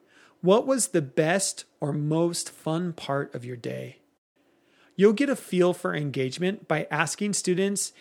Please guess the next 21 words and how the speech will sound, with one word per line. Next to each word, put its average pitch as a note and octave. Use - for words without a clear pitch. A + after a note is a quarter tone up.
and D#3
reflecting D#3+
on D#3+
our D3
own D#3+
teaching. C#3
I G#3
truly G#3+
believe F3+
we E3+
do F3
not F#3+
ask D#3+
students F3+
enough D#3+
at D3+
the -
end F3+
of E3
every E3
lesson, C#3